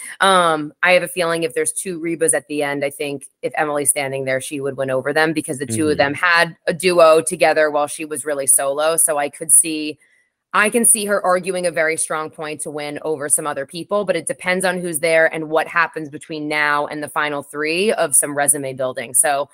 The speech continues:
Speaker 1: I can't really make a decision yet.
Speaker 2: That's totally fair. I mean, I could, yeah, Emily with Drew and Austin, I think she could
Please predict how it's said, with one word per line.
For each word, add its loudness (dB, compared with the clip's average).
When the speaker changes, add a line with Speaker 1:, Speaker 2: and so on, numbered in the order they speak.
Speaker 1:
I -20
can't -4
really -2
make -6
a -14
decision -6
yet. -10
Speaker 2:
That's 0
totally -2
fair. -2
I 4
mean, 2
I 4
could, -6
yeah, 4
Emily 0
with 0
Drew -2
and -2
Austin, -2
I 0
think -4
she -6
could 0